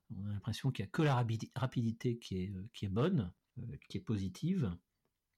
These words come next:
Euh, d'ailleurs, euh, les définitions de la rapidité dans les dictionnaires, y compris les plus récents, Wikipédia, sont des définitions qui valorisent la rapidité,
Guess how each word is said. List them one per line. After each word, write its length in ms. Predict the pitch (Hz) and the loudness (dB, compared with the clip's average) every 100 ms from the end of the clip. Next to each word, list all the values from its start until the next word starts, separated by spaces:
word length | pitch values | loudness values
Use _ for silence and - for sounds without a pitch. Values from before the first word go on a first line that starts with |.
| _ _ - | _ _ -10
Euh, 60 | |
d'ailleurs, 500 | 104 117 120 127 110 | -2 2 4 4 4
euh, 40 | 110 | 2
les 100 | 113 | 2
définitions 600 | 113 123 113 - 143 123 | 2 2 2 2 2 2
de 60 | |
la 100 | 107 | 2
rapidité 500 | 101 101 104 95 - | 0 0 0 0 0
dans 100 | 113 | 0
les 120 | 95 | 0
dictionnaires, 580 | 92 110 - - 104 104 | -2 -4 -2 0 0 0
y 60 | 87 | -2
compris 300 | - 92 107 | -4 -4 -2
les 80 | 92 | -2
plus 140 | 104 | -2
récents, 400 | 104 113 175 113 | -2 0 0 0
Wikipédia, 680 | 98 - 98 101 101 110 - - - - - | -2 -4 -4 -2 0 0 -2 -12 -20 -20 -16
sont 180 | - 104 | -6 -2
des 120 | 95 | -2
définitions 680 | 101 - 104 98 - 120 113 | -2 0 0 -2 0 0 0
qui 180 | - 98 | -2 0
valorisent 600 | 117 175 160 139 151 117 | 2 4 6 6 6 4
la 100 | 92 | 2
rapidité, 720 | 98 - 92 - 147 190 | 0 0 -2 2 2 2